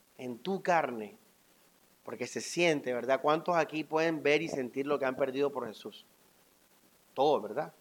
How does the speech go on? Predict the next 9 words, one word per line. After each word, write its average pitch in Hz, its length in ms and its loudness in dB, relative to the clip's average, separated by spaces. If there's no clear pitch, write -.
Debemos 139 500 -2
todos 127 260 -2
sentirlo. 107 400 -12
Tú 127 140 0
dices, 120 280 0
"No, - 160 -10
estoy 107 280 -8
muriendo, 113 460 -4
¿verdad?". 95 280 -12